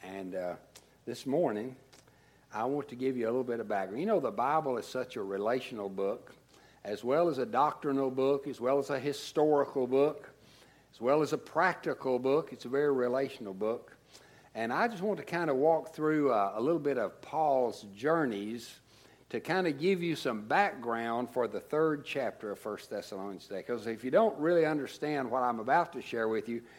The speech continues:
then the, uh, First Thessalonians chapter three will not make quite as much sense to you. But the Apostle Paul, um,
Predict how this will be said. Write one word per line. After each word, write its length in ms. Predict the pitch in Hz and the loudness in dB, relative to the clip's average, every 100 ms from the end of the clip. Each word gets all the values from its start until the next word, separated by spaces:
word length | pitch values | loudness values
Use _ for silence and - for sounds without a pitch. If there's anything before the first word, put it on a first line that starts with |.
| - - | -20 -14
then 260 | - 135 127 | -4 0 0
the, 260 | 120 117 107 | 0 0 0
uh, 160 | 101 | 0
First 340 | 95 165 151 - | 0 0 0 -2
Thessalonians 480 | 131 - 120 120 - | -4 -4 -4 -6 -6
chapter 340 | 123 117 - | -4 -4 -8
three 320 | - 117 120 | -8 -2 -2
will 160 | 107 101 | -2 -4
not 240 | 117 127 | -6 -8
make 420 | 110 117 117 - - | -4 -4 -4 -10 -12
quite 300 | 123 135 120 | -4 -2 -2
as 160 | 104 | -6
much 360 | 104 104 - - - - - | -6 -8 -8 -18 -20 -20 -18
sense 280 | - 117 110 | -10 -8 -6
to 100 | 113 | -4
you. 80 | 107 | 2
But 340 | 117 135 - - - - | 4 4 2 -16 -14 -2
the 80 | |
Apostle 420 | 127 165 240 - 208 | 2 6 6 6 0
Paul, 560 | 170 165 139 147 - - - - | 4 6 6 4 2 -10 -14 -4
um, 380 | 117 104 95 | 0 0 -2